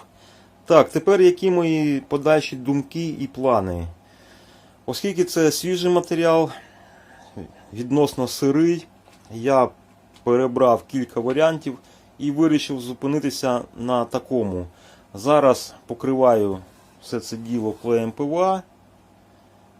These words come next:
і відправляю на сушку. Е, з подальшим спостеріганням, звичайно.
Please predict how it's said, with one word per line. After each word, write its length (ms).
і 180
відправляю 840
на 140
сушку. 560
Е, 380
з 60
подальшим 500
спостеріганням, 720
звичайно. 640